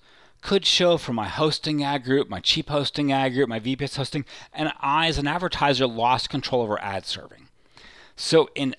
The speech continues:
that case, right, and the word in that case actually that matters is V P S, virtual private server. The others don't matter anything in that particular query.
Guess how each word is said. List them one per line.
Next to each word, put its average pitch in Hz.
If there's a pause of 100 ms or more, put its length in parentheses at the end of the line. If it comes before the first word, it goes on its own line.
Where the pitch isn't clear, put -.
(120)
that 139
case, 101 (260)
right, 113
and 143
the 151
word 156
in 160
that 147
case 135
actually 120
that 110
matters 110
is 90
V 110
P -
S, 101
virtual 107
private 98
server. 101
The 120
others 123
don't 117
matter 113
anything 104
in 101
that 98
particular 101
query. -